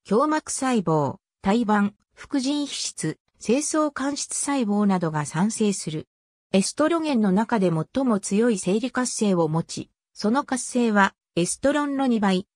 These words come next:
エストリオールの十倍である。酸化ストレスによる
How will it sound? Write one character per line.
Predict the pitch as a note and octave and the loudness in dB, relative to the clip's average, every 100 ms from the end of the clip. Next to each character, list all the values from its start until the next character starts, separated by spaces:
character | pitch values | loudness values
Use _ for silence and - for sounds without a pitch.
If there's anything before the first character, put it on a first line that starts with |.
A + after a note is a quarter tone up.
| _ | _
エ | G3 | -2
ス | F#3+ | -2
ト | - C#4 | -2 0
リ | C4 | 2
オ | C4 | 2
ー | |
ル | G3+ | 2
の | F3+ D3+ | 0 0
十 | E3+ G#3+ | 0 0
倍 | A#3 A3+ G#3+ | 2 2 2
で | G#3 | 0
あ | F#3 | 0
る。 | D3+ - _ _ _ _ - | -4 -8 _ _ _ _ -6
酸 | G#3+ C#4 | 0 0
化 | D4 C#4+ | 0 -4
ス | - | -4
ト | D#4 | -2
レ | D4+ | 0
ス | C#4+ A#3 | 0 2
に | F#3 | 4
よ | E3 D#3+ | 2 2
る | D#3+ | 0